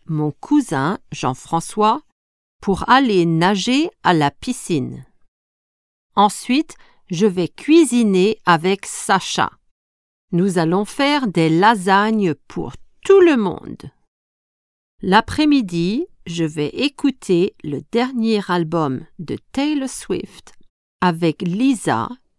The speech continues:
qui est une grande fan. On fait souvent de la musique ensemble.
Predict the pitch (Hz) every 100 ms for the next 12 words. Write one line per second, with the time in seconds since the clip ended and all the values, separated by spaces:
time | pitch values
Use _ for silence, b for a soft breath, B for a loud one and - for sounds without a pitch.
0 | _ - 240 247 - 262 240 208 190 233
1 | 262 247 196 151 - 165 147 - - -
2 | _ _ _ _ _ _ _ _ _ -
3 | 277 - 311 311 - - 427 403 254 220
4 | 202 196 185 175 180 170 170 175 - -
5 | 180 156 - 160 147 143 - -